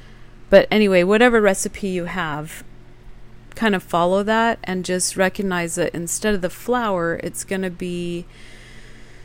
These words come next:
um, a little more starter and a little less liquid. So if it calls for milk, you won't put in as much milk because the starter already has water mixed in it. Um,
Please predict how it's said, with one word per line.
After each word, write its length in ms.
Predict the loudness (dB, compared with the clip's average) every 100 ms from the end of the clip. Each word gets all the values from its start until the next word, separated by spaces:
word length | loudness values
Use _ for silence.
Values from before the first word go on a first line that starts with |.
| -20 -20 -20 -20 -20 -8
um, 540 | -4 -2 -2 -6 -8 -10 -16 -18 -18 -20 -20 -20 -20 -20 -20 -20 -20 -20 -20 -18 -2
a 80 | 0
little 360 | 2 4 4 2
more 400 | 0 0 0 0
starter 640 | -2 0 2 2 2 0
and 180 | -2 -2
a 80 | -2
little 360 | 0 0 0
less 360 | -2 -4 -4 -4
liquid. 500 | -4 -4 -6 -8 -6
So 180 | -4 -4
if 120 | -4
it 80 | -8
calls 340 | -2 0 0
for 180 | -6 -6
milk, 440 | -4 -2 -2 -4
you 80 | -6
won't 220 | -4 -4
put 160 | -6 -6
in 160 | -6 -6
as 180 | -6
much 340 | -6 -8 -8 -6
milk 360 | -2 -4 -4
because 440 | -12 -6 -6 -6 -6
the 140 | -8
starter 600 | -6 -2 0 0 -2 -4
already 260 | -4 -6 -4
has 260 | -6 -6
water 340 | -6 -6 -4 -4
mixed 400 | -6 -10 -10 -8
in 120 | -6
it. 200 | -6 -6 -12 -16 -4 0 0 -2 -16 -16 -6
Um, 300 | -2 0 0